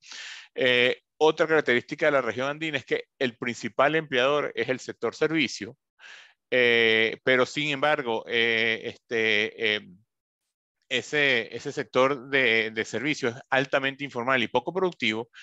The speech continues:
Y finalmente tenemos una, eh, eh, infraestructu-, eh, una alta exposición al cambio climático. Entonces, es una región muy particular porque, si ustedes quieren, está en los dos lados del debate del cambio climático. Por un lado, depende mucho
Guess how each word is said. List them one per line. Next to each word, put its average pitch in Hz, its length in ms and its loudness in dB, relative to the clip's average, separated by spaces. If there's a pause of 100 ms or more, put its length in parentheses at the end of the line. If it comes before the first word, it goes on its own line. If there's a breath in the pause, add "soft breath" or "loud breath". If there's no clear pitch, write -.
(440 loud breath)
Y 185 180 2
finalmente 160 540 2
tenemos 143 580 0
una, 135 680 2
eh, 120 580 2
eh, 107 640 -2 (640 loud breath)
infraestructu-, 131 760 0
eh, 131 180 2 (120)
una 151 280 0
alta 160 180 0
exposición 151 440 -4
al 139 100 0
cambio 127 260 -2
climático. 131 460 -6
Entonces, 143 400 -4
es 139 140 -8
una 165 140 -2
región 151 300 0
muy 180 180 -8
particular 151 580 0
porque, 117 180 -4
si - 140 -16
ustedes - 360 0
quieren, 135 300 0
está 131 400 -2
en 147 220 -4
los 131 160 -2
dos 151 160 0
lados 151 400 0
del 120 180 -4
debate 110 400 -2
del 120 220 -4
cambio 110 240 -8
climático. 135 480 -4
Por 107 160 -2
un 117 100 -8
lado, 135 320 4
depende 120 380 -2
mucho 135 360 -8